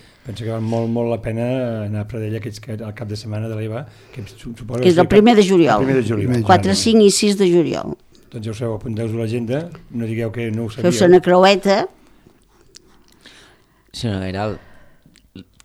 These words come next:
Speaker 4: i torno, perquè és la meva feina i, i em toca. No ens pot avançar res? Cap nom?
Speaker 2: Home,
Speaker 4: Cap.
Speaker 2: un tal Marc.
Speaker 4: Un tal Marc.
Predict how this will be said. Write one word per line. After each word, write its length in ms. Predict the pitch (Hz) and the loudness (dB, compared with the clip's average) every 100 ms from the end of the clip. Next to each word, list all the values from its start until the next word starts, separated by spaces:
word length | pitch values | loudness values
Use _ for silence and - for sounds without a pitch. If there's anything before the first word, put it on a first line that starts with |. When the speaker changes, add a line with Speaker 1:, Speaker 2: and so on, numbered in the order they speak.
| _ | _
Speaker 4:
i 100 | 127 | -8
torno, 400 | - 135 120 95 | 0 0 0 -4
perquè 260 | 85 92 95 | -8 -12 -12
és 60 | 95 | -12
la 60 | |
meva 240 | 98 98 95 | -10 -10 -10
feina 360 | - 101 95 95 | -10 -10 -8 -6
i, 40 | 95 - | -8 -10
i 60 | |
em 120 | 104 95 | -12 -8
toca. 420 | 101 95 82 95 _ - _ _ _ _ | -6 -6 -8 -12 _ -20 _ _ _ _
No 120 | 101 | -10
ens 100 | 90 - | -10 -8
pot 120 | 101 | -6
avançar 360 | 110 95 92 80 | -6 -8 -12 -16
res? 400 | 65 127 - - _ _ _ - | -18 -20 -20 -20 _ _ _ -10
Cap 140 | 104 | -6
nom? 360 | 104 92 95 - _ _ _ - _ _ _ - - | -4 -4 -6 -10 _ _ _ -20 _ _ _ -20 -14
Speaker 2:
Home, 340 | 135 139 135 131 131 151 - _ _ _ _ _ _ _ _ _ _ _ - | -8 -4 -4 -4 -6 -8 -12 _ _ _ _ _ _ _ _ _ _ _ 4
Speaker 4:
Cap. 40 | |
Speaker 2:
un 120 | 165 | 6
tal 220 | 180 170 170 | 8 6 6
Marc. 600 | 175 175 151 - - - _ _ _ _ _ _ _ _ _ _ _ - | 6 4 0 -10 -20 -20 _ _ _ _ _ _ _ _ _ _ _ -6
Speaker 4:
Un 220 | 170 185 | -4 -2
tal 240 | 160 143 127 | 2 2 2
Marc. 420 | 120 90 - | -2 -4 -8